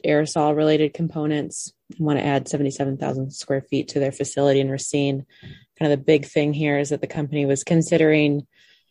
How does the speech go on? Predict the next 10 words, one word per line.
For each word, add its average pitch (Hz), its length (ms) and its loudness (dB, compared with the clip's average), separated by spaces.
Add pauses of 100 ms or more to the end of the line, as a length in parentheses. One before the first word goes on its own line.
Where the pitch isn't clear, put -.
(120)
expanding 208 680 4
in 165 320 2
New 160 100 2
Hampshire 247 600 2
and, 156 340 0 (160)
um, 143 500 -2 (160)
considering 147 360 0
Wisconsin, 170 640 2
but 147 200 0 (260)
ultimately 139 840 -2